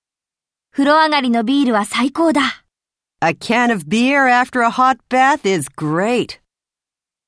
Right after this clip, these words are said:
Speaker 1: お風呂にはアロマキャンドルを浮かべるの。
Speaker 2: I take a bath and float some aromatherapy candles in the tub.
Speaker 1: 毎晩お香を焚いて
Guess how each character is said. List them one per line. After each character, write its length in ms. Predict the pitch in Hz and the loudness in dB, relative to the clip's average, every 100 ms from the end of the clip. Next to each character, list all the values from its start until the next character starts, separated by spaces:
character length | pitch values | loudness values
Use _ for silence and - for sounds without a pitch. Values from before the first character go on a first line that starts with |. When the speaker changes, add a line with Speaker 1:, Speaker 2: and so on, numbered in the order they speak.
| _ _ | _ _
Speaker 1:
お 120 | 254 | -6
風 180 | 254 302 | -2 0
呂 140 | 403 415 | 0 0
に 120 | 330 | 0
は 180 | 254 208 | 2 0
ア 60 | |
ロ 120 | 233 | 0
マ 140 | 320 370 | 0 0
キ 100 | 415 | -2
ャ 80 | 415 | -2
ン 80 | |
ド 100 | 370 | 0
ル 120 | 330 294 | 0 2
を 120 | 254 | 0
浮 60 | |
か 140 | 240 254 | -2 -2
べ 120 | 262 | 0
る 80 | 269 | 0
の。 220 | 247 - _ _ _ _ _ - | 0 -2 _ _ _ _ _ -2
Speaker 2:
I 160 | 349 | 0
take 260 | 415 349 240 | 0 -2 -2
a 40 | |
bath 520 | 180 196 202 170 175 - - | -2 0 2 2 -2 -8 -4
and 240 | 254 233 | -2 -2
float 300 | - 277 320 | -2 -2 -2
some 220 | - 294 | -2 -2
aromatherapy 840 | 214 190 247 285 262 247 302 370 262 | 0 0 0 0 -2 -2 0 0 -2
candles 500 | - 214 185 180 170 | -2 -4 -2 -2 -2
in 120 | 233 | -2
the 60 | 196 | -4
tub. 460 | 180 254 269 151 - _ _ _ _ _ _ _ _ _ _ _ | -2 0 0 -2 -8 _ _ _ _ _ _ _ _ _ _ _
Speaker 1:
毎 280 | - 359 403 | -2 -2 0
晩 280 | 339 294 247 | -2 -2 -2
お 60 | 226 | -4
香 300 | 302 311 302 | -2 0 0
を 60 | |
焚 180 | 302 302 | -2 -4
い 80 | 294 | -4
て 220 | 302 294 | -4 -4